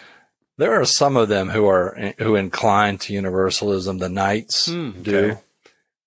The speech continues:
Speaker 1: So,
Speaker 2: Interesting.
Speaker 1: uh, there are some of them who do. And Joseph's dad,
Speaker 3: Uh, with
Speaker 1: uh, likes the universalist streak.
Speaker 3: Okay.
Speaker 1: So there's,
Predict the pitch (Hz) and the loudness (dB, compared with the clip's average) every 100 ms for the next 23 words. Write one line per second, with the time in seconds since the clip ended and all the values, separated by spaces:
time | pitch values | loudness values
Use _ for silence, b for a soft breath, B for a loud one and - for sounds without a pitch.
0 | _ - - 101 95 92 95 95 - - | _ -2 2 2 4 2 2 -2 -4 -6
1 | - 104 - - _ 135 127 - 117 110 | -4 -6 -8 -14 _ -2 0 2 2 2
2 | 101 92 95 87 92 92 101 113 135 117 | 2 0 -2 -4 -2 -2 0 2 2 2
3 | 98 85 95 95 98 92 95 92 92 _ | -2 -4 -2 0 2 0 -4 -12 -16 _
4 | _ _ 113 107 95 92 90 - - 90 | _ _ -8 -6 -4 -4 -4 -6 -6 -6
5 | 90 87 90 87 - 92 - - 98 110 | -6 -4 -4 -4 -6 -6 -6 -6 -6 -2
6 | 98 87 - 87 - _ b b b b | -2 -2 -10 -14 -18 _ b b b b
7 | b _ - 131 120 - | b _ 0 0 2 -2